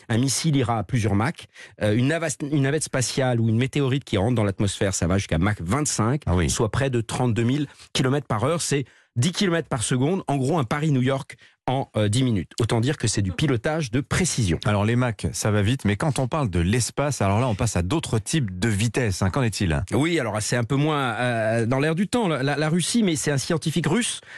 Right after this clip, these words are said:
Speaker 1: du nom de Kos-, Konstantin Tsiolkovsky qui a présenté déjà fin du dix-neuvième siècle, en dix-huit cent quatre-vingt-trois précisément, les concepts fondamentaux pour la construction des fusées,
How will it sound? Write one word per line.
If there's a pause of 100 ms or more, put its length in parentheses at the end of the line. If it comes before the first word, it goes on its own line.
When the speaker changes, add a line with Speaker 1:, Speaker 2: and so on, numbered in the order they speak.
(100)
Speaker 1:
du
nom
de
Kos-,
Konstantin
Tsiolkovsky
qui
a
présenté
déjà (240)
fin
du
dix-neuvième
siècle,
en
dix-huit
cent
quatre-vingt-trois
précisément, (240)
les
concepts
fondamentaux
pour
la
construction
des
fusées,